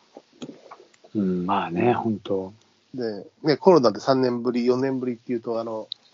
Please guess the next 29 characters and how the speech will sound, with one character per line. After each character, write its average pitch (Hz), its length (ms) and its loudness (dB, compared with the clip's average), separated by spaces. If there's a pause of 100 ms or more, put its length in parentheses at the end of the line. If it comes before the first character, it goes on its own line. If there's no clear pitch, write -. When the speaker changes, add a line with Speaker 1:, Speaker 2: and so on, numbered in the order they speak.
(960)
Speaker 2:
お-、 160 120 -4
あ 147 120 2
の、 139 140 -2
狛 202 260 4
江 208 60 4
市 - 120 -12
も 107 240 -8
あ 123 80 -8
る 123 80 -8
み 110 80 -12
た 104 100 -14
い 95 60 -10
だ 95 80 -12
け 98 80 -16
ど、 90 180 -12
調 180 200 4
布 160 80 -8
市 - 100 -2
も 90 240 -4 (240)
今 - 100 -16
年 120 200 -6
は 110 60 0
あ - 20 0
の、 107 100 -2
花 131 180 4
火 131 80 -2
大 127 200 -2
会 90 160 -12
が - 180 -18